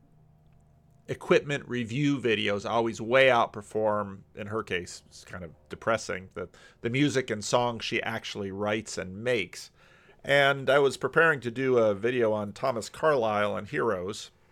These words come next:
I had a little bit of time at the end of the day. I just finished my video on, on Jordan Peterson's, uh, Catholic interview.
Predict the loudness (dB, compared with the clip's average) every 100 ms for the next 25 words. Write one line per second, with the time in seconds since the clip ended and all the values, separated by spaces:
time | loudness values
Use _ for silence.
0 | _ _ _ _ _ _ -2 0 0 0
1 | -2 -6 -4 -4 -6 -6 -8 -6 -8 -8
2 | -6 -2 -4 -6 -10 -10 -10 -10 -8 -6
3 | -6 -6 -4 -6 -6 -10 -14 _ _ -20
4 | _ -12 -2 0 0 -4 -6 -4 -6 -8
5 | -10 -12 -16 -20 _ -10 -6 -6 -4 0
6 | 0 -2 -6 -6 -12 -12 -8 -4 -4 -4
7 | -8 -8